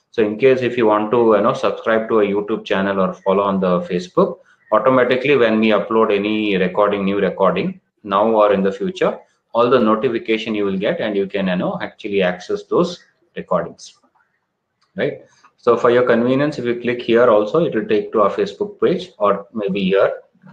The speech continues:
so that you can easily access the recording, or, you know, multiple places you have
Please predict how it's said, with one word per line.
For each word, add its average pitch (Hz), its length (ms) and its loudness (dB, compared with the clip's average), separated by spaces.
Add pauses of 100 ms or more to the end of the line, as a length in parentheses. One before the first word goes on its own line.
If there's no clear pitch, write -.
(300)
so 107 160 2
that 101 120 2
you 98 120 2
can 98 180 -2
easily 95 320 0
access 90 380 -2
the 98 100 -2
recording, 90 560 -4 (320)
or, 127 180 -2
you 113 80 -2
know, 117 120 0
multiple 104 440 0
places 104 400 0
you 104 120 -2
have 95 360 -2